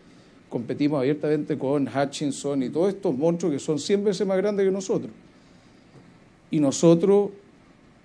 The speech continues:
yo creo que algo, siempre he sentido de que Chile debiera sentirse orgulloso, es malo ser autorreferente, pero de tener empresarios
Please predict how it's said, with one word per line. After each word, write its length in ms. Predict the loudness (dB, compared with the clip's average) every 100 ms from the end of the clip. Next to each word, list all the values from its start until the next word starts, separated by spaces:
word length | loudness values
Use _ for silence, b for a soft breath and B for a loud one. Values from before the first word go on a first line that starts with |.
| -8
yo 180 | -4
creo 220 | 0 2 2
que 160 | 2
algo, 540 | 2 2 2 2 2 -2 -14 -20
siempre 580 | -6 -6 -2 -2 -2 -4
he 40 |
sentido 440 | -6 -8 0 2
de 100 | 2
que 120 | 0 -2
Chile 280 | -2 0
debiera 300 | 0 0 -2
sentirse 500 | -4 -6 -2 -4 -2
orgulloso, 520 | -4 0 4 4 2 -4
es 40 |
malo 240 | 0 0
ser 180 | -2 -4
autorreferente, 840 | -4 -4 -6 -2 0 0 0 -4
pero 220 | -4 -4 -4
de 100 | -4
tener 260 | -2 0
empresarios 640 | 0 -2 -2 0 2 2